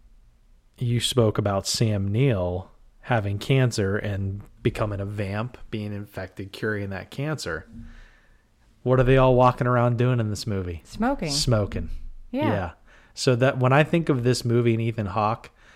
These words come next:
Speaker 1: I think of smoking. And by the way, did you know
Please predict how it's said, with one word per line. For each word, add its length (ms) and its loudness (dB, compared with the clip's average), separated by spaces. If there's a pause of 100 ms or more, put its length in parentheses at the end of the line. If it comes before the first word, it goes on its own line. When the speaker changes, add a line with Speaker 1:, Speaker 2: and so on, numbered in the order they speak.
(340)
Speaker 1:
I 140 4
think 220 2
of 100 0
smoking. 400 2
And 160 0
by 180 8
the 100 2
way, 200 6
did 240 0
you 140 2
know 680 2